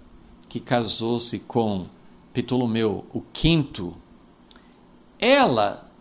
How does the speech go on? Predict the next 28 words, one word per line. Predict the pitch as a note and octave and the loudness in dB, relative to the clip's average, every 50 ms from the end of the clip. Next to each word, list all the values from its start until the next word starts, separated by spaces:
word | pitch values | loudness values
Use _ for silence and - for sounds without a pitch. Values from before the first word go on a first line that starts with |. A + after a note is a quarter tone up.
| - - - - - _ _ - - - _ _ _ - - - - - - - - - _ _ _ - - _ _ _ _ _ - | -20 -20 -20 -20 -20 _ _ -20 -20 -20 _ _ _ -20 -20 -20 -20 -20 -20 -20 -20 -20 _ _ _ -20 -20 _ _ _ _ _ 2
passou | B3+ C4+ C4 C4 - - - F3 F#3+ A3 | 4 4 4 2 2 2 4 6 6 6
a | A3+ | 4
ser | G#3+ - - G3 G3 | 2 2 0 2 2
leal | F#3+ G3+ G3 - G3+ D#3 D#3 F3 G3+ G3+ - | 2 2 2 4 4 6 6 6 4 4 4
ao | - A3 A#3+ | 2 2 4
marido | A#3+ C4 C4+ B3+ C4+ D4 D#4 D#4+ C#4+ | 4 2 2 2 0 0 -2 -2 -2
dela. | F#3+ D#3+ D#3 B2+ G#2 G2+ G2+ - - | 0 2 2 2 2 0 0 2 4
Ela | G#3 A#3 B3+ C#4 | 4 4 4 2
não | C#4+ D4 E4 F4+ | 2 2 2 2
defendeu | F4 E4+ C#4+ C4+ D4+ D#4 C#4+ B3+ A3 C4 D#4 E4+ F4 | 2 0 0 0 -2 -2 0 0 2 2 4 4 4
os | C#4+ F#3 F3 | 2 2 0
interesses | E3 B2 D#3 C#3 B2+ B2 A2 - A#2+ A2 | 0 0 2 4 4 4 4 2 -2 -6
do | G2 A2+ | -6 -6
pai | G2+ - A2+ G2 G2 | -4 -4 -4 -4 -2
dela. | E2 F#2 E2+ D2+ - - - _ _ - - - _ _ - - - - _ - - - - - _ - - | -4 -6 -6 -6 -10 -14 -20 _ _ -20 -20 -20 _ _ -20 -20 -20 -20 _ -20 -20 -20 -20 -20 _ -6 0
Então, | E3 F#3+ G#3 F#3 - G#3+ A3+ A3+ B3+ C#4+ E4+ G#4+ - - - - - - | 2 2 2 4 4 6 6 6 6 4 4 0 -4 -10 -18 -16 0 2
o | C#4+ C#4+ | 2 2
plano | C#4+ - A3 A3+ G#3+ A3 A3+ B3 C4 D4 D#4 F#4+ A#4+ A#4+ A4 - | 4 4 6 6 8 8 6 6 4 4 2 0 0 -2 -6 -8
de | - D3 F#3 | -2 0 2
Antíoco | A3+ A3 F#3 - - - C#3+ C#3 C#3+ - - E3 | 2 2 0 0 0 2 4 4 4 4 0 0
terceiro, | E3+ - F#3+ F3 - - F#3 G3 A3+ B3 A#3+ | 0 2 0 0 2 2 2 4 4 4 2
Antíoco | F#3+ C#3+ - - C3+ C#3+ C#3+ F3+ | 2 0 2 2 2 2 2 0
o | A3 | -2
Grande, | E3+ F#3+ F#3+ G3+ A#3 A#3 D4+ | -2 0 0 2 0 0 0
não | D#4+ D4 B3+ A#3 A3+ A3+ A3+ | 2 4 6 6 6 6 6
deu | G#3 A#3+ C4+ B3+ | 4 4 2 2
certo, | B3+ - B3 A3 A#3 A#3 G#3+ - F3+ | 2 0 2 2 2 0 0 0 -4
porque, | - - D#3+ E3 E3 - - D#3+ E3 F#3+ A3+ A#3 | -4 0 -2 -2 -2 0 2 4 6 6 6 4